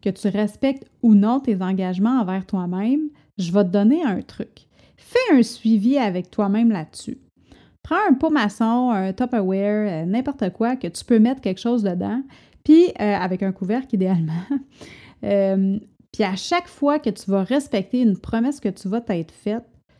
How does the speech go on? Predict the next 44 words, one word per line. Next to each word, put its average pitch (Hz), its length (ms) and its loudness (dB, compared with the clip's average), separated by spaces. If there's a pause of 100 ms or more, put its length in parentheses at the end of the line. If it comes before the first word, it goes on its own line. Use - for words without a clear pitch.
tu - 180 -2
mets 262 260 4
une 226 200 4
pièce 220 420 -6
dedans. 185 320 -8 (680)
Tu 233 100 2
vas 214 160 4
voir, 220 300 2
ou 247 220 4
si, - 360 -2
mettons, 254 340 2
t'es 262 160 0
comme 190 260 0
moi 220 240 2
puis - 160 -16
que 185 380 -2
de 190 160 -6
l'argent 196 380 -2
en 202 60 -2
cash, 226 360 -6
t'en 190 200 2
as 180 80 0
pas, 196 180 -6 (140)
<laughs> - 160 -18
jamais, 208 460 -2 (840)
ben 196 220 2
rouvre-toi 311 460 4
un 254 140 4
compte 220 280 2
de 202 100 2
banque, 180 500 -6 (680)
euh, 196 140 0
un 185 120 0
compte 254 260 -4
épargne, 202 420 -2 (460)
puis 208 100 -4
à 190 100 -2
chaque 262 200 2
fois 370 140 4
que 381 120 -16
tu 240 80 0
vas 220 120 6
te 226 80 -4
respect-, 220 440 0